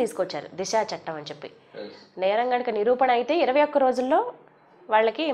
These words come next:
Speaker 1: మరణశిక్ష ఉంటుంది అని. ఇది సాధ్యం అంటారా? ఇరవై ఒక్క రోజుల్లో మరణశిక్ష విధిస్తారా?
Speaker 2: ఇప్పుడు సాధ్యమా, సాధ్యం కాకుండా కాకుండా ఒక భయం అనేది క్రియేట్ అవుతుంది. ఇప్పుడు ఇరవై ఒక్క రోజుల్లో శిక్ష ఇచ్చే తీరాలా అన్నప్పుడు కొంచెం మన, మనకి ఉండే ఒక మన రాజ్యాంగంలో ఉండే చట్ట ప్రకారం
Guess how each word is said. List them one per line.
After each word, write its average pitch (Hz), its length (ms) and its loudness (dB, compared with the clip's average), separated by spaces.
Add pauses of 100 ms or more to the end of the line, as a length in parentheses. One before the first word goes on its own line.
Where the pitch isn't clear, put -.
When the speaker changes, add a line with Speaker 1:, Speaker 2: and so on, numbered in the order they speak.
Speaker 1:
మరణశిక్ష 214 440 -2 (120)
ఉంటుంది 175 320 -6
అని. 156 140 -6
ఇది 269 180 -2
సాధ్యం 240 420 4
అంటారా? 285 260 0 (100)
ఇరవై 220 200 -2
ఒక్క 233 180 -8
రోజుల్లో 233 360 -4
మరణశిక్ష 208 440 -10
విధిస్తారా? 208 420 -14 (400)
Speaker 2:
ఇప్పుడు 135 300 -10
సాధ్యమా, 135 560 -4 (100)
సాధ్యం 135 320 -2
కాకుండా 123 440 -6
కాకుండా 117 280 -12
ఒక 151 200 -16
భయం 143 280 -4
అనేది 143 280 -4
క్రియేట్ 139 340 -6
అవుతుంది. 120 500 -10 (760)
ఇప్పుడు 123 260 -6
ఇరవై 135 220 2
ఒక్క 135 140 -6
రోజుల్లో 147 600 -4
శిక్ష 135 220 -12
ఇచ్చే 143 320 -6 (100)
తీరాలా 131 340 -2
అన్నప్పుడు 131 400 -6
కొంచెం 147 260 -6
మన, 139 120 -2 (120)
మనకి 143 300 -6
ఉండే 147 440 -2 (420)
ఒక 127 120 -4 (120)
మన 131 100 0 (160)
రాజ్యాంగంలో 143 680 -2
ఉండే 139 160 -4 (100)
చట్ట 135 160 -2 (160)
ప్రకారం 127 440 -2